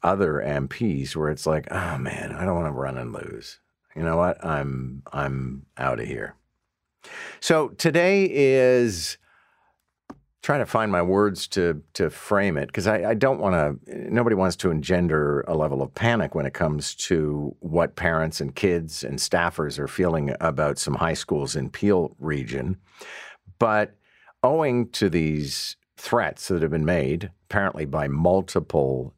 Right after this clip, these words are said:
individuals, including copycats, a lot of people are edgy about school today, and a lot of parents are actually opting just not to send their kids to school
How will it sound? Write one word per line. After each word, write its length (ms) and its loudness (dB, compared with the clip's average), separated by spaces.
individuals, 760 -2
including 380 -2
copycats, 880 -4
a 60 2
lot 180 6
of 80 0
people 800 4
are 600 2
edgy 560 0
about 480 2
school 480 2
today, 560 -2
and 640 0
a 60 -2
lot 200 4
of 60 0
parents 400 0
are 80 2
actually 360 -2
opting 480 0
just 280 -6
not 260 0
to 80 -12
send 280 -2
their 100 -2
kids 300 -6
to 80 -14
school 600 -6